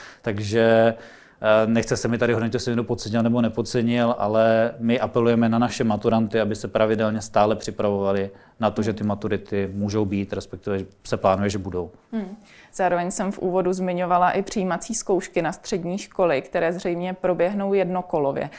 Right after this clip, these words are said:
Speaker 2: Eh, myslíte, že to někoho znevýhodní?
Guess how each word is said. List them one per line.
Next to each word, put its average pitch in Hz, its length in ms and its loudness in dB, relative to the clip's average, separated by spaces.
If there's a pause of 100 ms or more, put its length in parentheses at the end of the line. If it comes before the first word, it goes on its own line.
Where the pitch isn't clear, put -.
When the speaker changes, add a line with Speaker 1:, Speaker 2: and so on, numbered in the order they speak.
(280)
Speaker 2:
Eh, - 40 0 (360)
myslíte, 202 420 -4
že 208 120 -2
to 208 100 -4
někoho 208 400 -2
znevýhodní? 190 880 -4